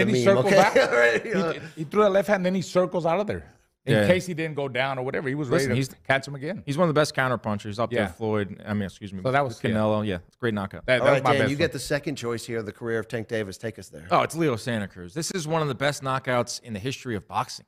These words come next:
Speaker 3: I mean, this should be played on highlight reels for years and years. Uh, Leo Santa Cruz was leading in this fight, and for some reason, as you'll see here, one punch, two punch, oh, that
Speaker 2: Third,
Speaker 3: second one.
Speaker 2: three
Speaker 3: The
Speaker 2: straight.
Speaker 3: you can't throw the same punch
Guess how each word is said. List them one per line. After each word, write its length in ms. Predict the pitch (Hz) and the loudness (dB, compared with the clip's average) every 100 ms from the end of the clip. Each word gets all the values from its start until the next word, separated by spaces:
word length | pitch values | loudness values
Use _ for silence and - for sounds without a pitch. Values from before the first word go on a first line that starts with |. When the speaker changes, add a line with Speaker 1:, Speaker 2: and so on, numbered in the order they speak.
| - | -10
Speaker 3:
I 80 | |
mean, 180 | 113 117 | -4 -2
this 260 | 135 160 - 143 | 0 -2 -4 -10
should 200 | - - | -12 -4
be 100 | 139 | -2
played 280 | 131 139 139 | 0 2 4
on 180 | 123 117 | 4 0
highlight 400 | 110 131 135 113 | 0 0 2 0
reels 480 | 123 123 117 110 - _ _ _ | 0 0 0 -2 -8 _ _ _
for 320 | - 131 120 | 0 4 4
years 540 | 110 104 139 151 151 131 | 4 0 2 4 4 2
and 200 | 131 127 | 0 2
years. 460 | 127 127 120 110 - | 4 4 4 0 -2
Uh, 320 | 120 110 101 | 0 0 0
Leo 200 | 117 156 | 0 0
Santa 320 | 143 147 147 | 0 0 -2
Cruz 260 | - 139 127 | 0 -2 2
was 160 | 127 | 0
leading 380 | 110 135 170 160 | 0 -2 0 0
in 80 | 117 | 0
this 180 | 104 101 | -2 -4
fight, 260 | 110 98 - | -2 -2 -2
and 180 | 117 | -10
for 80 | 107 | -8
some 540 | 107 - 180 220 233 170 | -12 -2 2 2 0 -2
reason, 560 | 240 269 226 151 131 | 2 4 4 2 2
as 160 | 123 - | 0 -2
you'll 100 | 143 | -6
see 240 | - 185 | -6 -4
here, 300 | 160 196 143 - - | 0 2 2 -2 0
one 220 | 156 170 | 2 2
punch, 300 | 131 98 - _ _ | 0 -6 -8 _ _
two 140 | 208 | -6
punch, 220 | - 135 - | -2 -2 -2
oh, 40 | |
that 240 | 123 110 - _ _ - | -4 -4 -6 _ _ 0
Speaker 2:
Third, 220 | 139 151 | 2 2
Speaker 3:
second 120 | 107 | 2
one. 60 | 95 | 0
Speaker 2:
three 180 | 180 233 | 4 4
Speaker 3:
The 140 | 202 | 4
Speaker 2:
straight. 440 | 180 185 180 127 87 | 4 4 4 2 0
Speaker 3:
you 100 | 208 | -2
can't 400 | - 247 247 240 | 2 2 2 0
throw 400 | - 208 220 214 | -8 2 4 4
the 120 | 185 | 2
same 440 | - - 214 208 | -2 -2 -2 0
punch 540 | 175 - 196 196 - | -4 0 2 2 -2